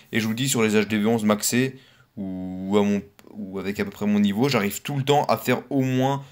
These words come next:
soixante, soixante-cinq pour cent, deux étoiles, ou des fois cinquante pour cent, mais quand je vous dis cinquante pour cent, souvent, je vous dis pas ça pour mytho, hein, souvent c'est parce que j'arrête avant, parce que j'ai la flemme d'attendre, parce que maintenant je rush plus, et niveau ressources, je suis bien,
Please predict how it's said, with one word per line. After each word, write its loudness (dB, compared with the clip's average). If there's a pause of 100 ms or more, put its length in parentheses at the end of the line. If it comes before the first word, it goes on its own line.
(100)
soixante, 0
soixante-cinq -2
pour -14
cent, 0
deux 0
étoiles, 2 (640)
ou -2
des 4
fois -2
cinquante -2
pour -10
cent, -2
mais 2
quand -2
je -2
vous -4
dis -6
cinquante 0
pour -10
cent, -4 (220)
souvent, 0
je -8
vous -12
dis -10
pas 2
ça 2
pour -2
mytho, 2
hein, 2 (220)
souvent 2
c'est 2
parce 0
que 0
j'arrête 4
avant, 2
parce -10
que -10
j'ai -6
la -2
flemme -2
d'attendre, 2
parce -8
que -6
maintenant -4
je -12
rush -10
plus, -6 (240)
et -4
niveau 2
ressources, -8
je -2
suis -4
bien, 2